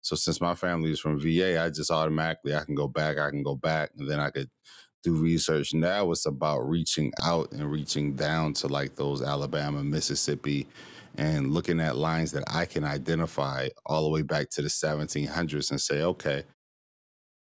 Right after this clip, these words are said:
I know he go, my ancestors seventeen hundreds, I can map that out. But these twenty, thirty Centimorgan matches are from Tennessee, Alabama.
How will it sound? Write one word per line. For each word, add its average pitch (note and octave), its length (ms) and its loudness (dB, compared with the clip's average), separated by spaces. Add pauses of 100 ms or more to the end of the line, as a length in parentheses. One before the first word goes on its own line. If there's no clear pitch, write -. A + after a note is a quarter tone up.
(280)
I F2+ 140 2
know F#2 200 4
he F2 180 2
go, D#2+ 340 2
my E2 260 2
ancestors D2+ 720 0
seventeen D2+ 560 0
hundreds, C#2+ 340 -2
I D#2 120 0
can D2 200 -6
map D2+ 280 -2
that C#2+ 160 -6
out. C2+ 240 -8 (100)
But C#2+ 140 -4 (100)
these E2+ 640 2 (100)
twenty, D#2+ 420 0
thirty D#2+ 240 2
Centimorgan D#2+ 680 2
matches C#2+ 460 -2
are C#2+ 120 2
from C#2 180 -6
Tennessee, D#2+ 680 0
Alabama. D2+ 680 0